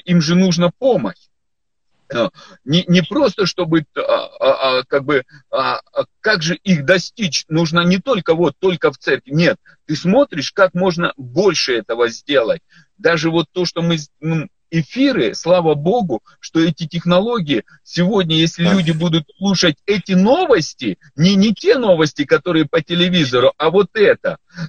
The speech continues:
Speaker 1: то у многих вера начнет и баланс приходить. Вот, вот этого жизнь сверхъестественного и жизнь здесь на земле, применяя, э,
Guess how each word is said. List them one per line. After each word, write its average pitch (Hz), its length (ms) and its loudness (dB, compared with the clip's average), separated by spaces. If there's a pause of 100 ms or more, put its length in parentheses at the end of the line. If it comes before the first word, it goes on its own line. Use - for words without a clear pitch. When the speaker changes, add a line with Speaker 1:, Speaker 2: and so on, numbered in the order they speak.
Speaker 1:
то 202 260 2
у 202 120 2
многих 233 540 2
вера 196 340 2
начнет 165 500 -2
и 165 60 -2
баланс 175 460 4
приходить. 143 640 -4
Вот, 139 140 -4 (260)
вот 143 200 0
этого 185 400 2 (300)
жизнь 156 440 0
сверхъестественного 185 1200 -2 (280)
и 180 120 2
жизнь 185 480 2
здесь 170 460 -6
на 180 120 0
земле, 226 600 0 (240)
применяя, 214 840 0 (260)
э, 139 160 2